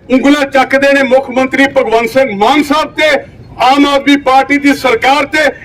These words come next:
ਇਹਨਾਂ ਨੂੰ ਆਪਦੇ ਗਿਰੇਬਾਨ 'ਚ ਵੀ ਝਾਕਣਾ ਚਾਹੀਦਾ ਹੈ ਕਿ ਪਚਵੰਜਾ ਸਾਲਾਂ 'ਚ ਪੰਜਾਬ ਨੂੰ ਔਰ ਹਿੰਦੁਸਤਾਨ ਨੂੰ ਇਹਨਾਂ ਨੇ ਆਪਦੇ ਏਰੀਆ 'ਚੋਂ ਗੈਂਗਸਟਰ ਕੱਢ ਕੇ ਦਿੱਤੇ ਆ, ਜਿਹੜੇ ਮਾਸੂਮ ਲੋਕਾਂ ਦੇ ਨਿਹੱਥੇ ਲੋਕਾਂ ਨੂੰ ਗੋਲੀਆਂ ਮਾਰ ਕੇ ਮਾਰਦੇ ਆ,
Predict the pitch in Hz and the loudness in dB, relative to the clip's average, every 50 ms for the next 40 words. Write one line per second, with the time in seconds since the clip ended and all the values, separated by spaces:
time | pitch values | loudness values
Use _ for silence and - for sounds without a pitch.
0 | - - 254 254 269 269 262 254 240 240 240 - 262 240 175 233 254 269 269 254 | -6 -4 -2 0 0 2 2 2 2 0 0 0 -2 -2 0 0 2 2 2 2
1 | 240 240 247 233 - 233 220 254 - - 247 214 202 - 220 226 226 226 - 226 | 0 -2 -2 -4 -6 -6 -6 -6 -2 0 0 0 0 0 0 -2 -2 -2 0 0
2 | 233 226 220 196 214 196 165 139 - - - - - - - - 254 - - 233 | 0 0 2 0 0 0 0 -2 -4 -10 -18 -20 -20 -10 -6 -4 -4 -2 -2 -4
3 | 220 - - 466 240 240 254 240 226 - 226 - 220 220 233 240 233 - 269 285 | -2 0 0 0 0 0 0 0 -2 0 0 0 0 0 0 -2 -2 -2 -2 -2
4 | 269 - - - - - - - - 233 226 226 226 220 220 226 247 262 262 262 | -2 -4 -6 -12 -20 -20 -20 -6 -2 0 2 2 2 2 2 2 2 0 0 0
5 | 262 262 277 285 285 277 277 254 233 - 208 220 220 247 254 240 - - 233 220 | 0 2 4 4 4 4 2 0 -2 -4 -6 -4 0 0 0 0 0 0 0 0
6 | 214 226 233 240 240 233 226 226 233 226 226 226 214 214 220 - 220 220 214 - | 0 0 0 0 2 2 2 2 2 2 2 2 2 0 0 0 2 2 2 2
7 | 208 220 220 - 233 - - - 208 214 - - 226 - - - 220 214 - - | 0 -4 -2 -2 -2 0 0 0 0 0 -2 2 2 2 2 2 0 -2 -2 0
8 | - 190 185 - 151 131 - 147 127 113 107 - - - - - - - - - | 0 0 0 0 -2 -6 -6 -4 -2 -2 -4 -4 -6 -12 -14 -12 -12 -12 -12 -10
9 | - - - - 220 240 254 262 254 247 226 220 - - - - - - - - | -8 -8 -6 -4 -2 0 2 2 2 2 0 -2 -4 -12 -20 -20 -18 -16 -14 -14
10 | - - - 220 233 240 233 233 - 262 277 302 311 302 269 262 254 254 240 247 | -14 -8 -4 -2 0 2 2 2 2 2 2 4 4 4 4 4 4 2 0 0
11 | 262 262 262 254 254 247 226 196 170 - 247 254 - - 285 294 277 269 247 247 | -2 -2 0 0 0 0 0 -2 -2 -2 -2 -4 -2 -2 0 0 0 0 0 -2
12 | 233 226 254 254 254 247 240 247 240 - 214 214 226 226 233 233 233 226 220 214 | -2 0 -2 -2 -2 -2 -4 -6 -4 0 2 2 4 4 2 0 0 2 2 0
13 | 214 214 - - 220 220 220 226 220 202 190 190 196 190 190 180 180 165 147 - | 0 0 0 -2 -2 0 2 0 2 2 0 0 0 0 0 2 2 2 2 0
14 | - | -2